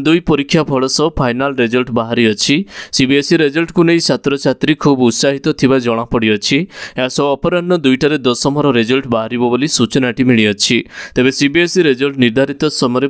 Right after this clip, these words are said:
ପ୍ରକାଶ ପାଇବ ବୋଲି ଶନିବାର କେନ୍ଦ୍ର ଶିକ୍ଷାମନ୍ତ୍ରୀ ଧର୍ମେନ୍ଦ୍ର ପ୍ରଧାନ କହିଥିଲେ। ହେଲେ ରେଜଲ୍ଟ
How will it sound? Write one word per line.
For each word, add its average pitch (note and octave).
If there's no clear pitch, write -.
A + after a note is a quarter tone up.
ପ୍ରକାଶ B2
ପାଇବ A#2+
ବୋଲି C#3
ଶନିବାର C3
କେନ୍ଦ୍ର A#2+
ଶିକ୍ଷାମନ୍ତ୍ରୀ B2+
ଧର୍ମେନ୍ଦ୍ର D3+
ପ୍ରଧାନ B2+
କହିଥିଲେ। A#2+
ହେଲେ C3
ରେଜଲ୍ଟ D#3+